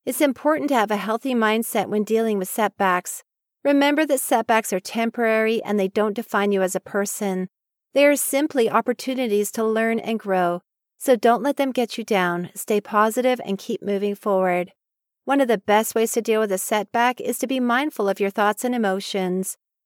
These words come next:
Don't dwell on what went wrong or how much it stinks. Instead, focus on the present moment and what you can do to improve the situation. Ashley Wagner, an Olympic figure skater, said, "Setbacks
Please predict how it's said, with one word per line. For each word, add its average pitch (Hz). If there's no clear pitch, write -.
Don't 214
dwell 214
on 196
what 196
went 196
wrong 208
or 226
how 240
much 269
it -
stinks. -
Instead, 294
focus 277
on 285
the 269
present 247
moment 220
and 208
what 208
you 226
can 226
do 214
to 220
improve 208
the 190
situation. 190
Ashley 269
Wagner, 220
an 202
Olympic 233
figure 247
skater, 190
said, 190
"Setbacks 285